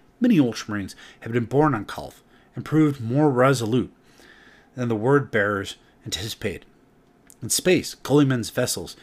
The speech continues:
began hit-and-run attacks on their overconfident enemy. Gulliman assessed his ground troop positions and broadcast clear, concise orders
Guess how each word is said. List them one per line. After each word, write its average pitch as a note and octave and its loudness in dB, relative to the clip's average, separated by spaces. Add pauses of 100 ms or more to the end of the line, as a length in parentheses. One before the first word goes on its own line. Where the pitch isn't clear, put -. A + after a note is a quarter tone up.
(140)
began A2+ -6
hit-and-run B2 -6
attacks - -10 (500)
on A#2 -8
their B2 0
overconfident B2+ 0
enemy. C3 -2 (1160)
Gulliman D3 0
assessed - -2
his A2 -10
ground A#2+ -2
troop A2+ -8
positions G#2+ -6 (300)
and G#2 -10
broadcast A2 -2
clear, C#3 0 (340)
concise C3 -4
orders C3+ -4